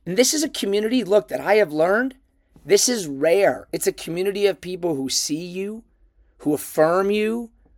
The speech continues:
who applaud, applaud you, who will go with you, who will delight in you.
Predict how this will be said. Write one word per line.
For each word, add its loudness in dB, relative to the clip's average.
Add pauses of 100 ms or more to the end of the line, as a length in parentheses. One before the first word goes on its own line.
(180)
who -6
applaud, 4
applaud 4
you, -6 (400)
who -4
will 0
go 4
with 2
you, -4
who -8
will 2
delight 2
in -2
you. 0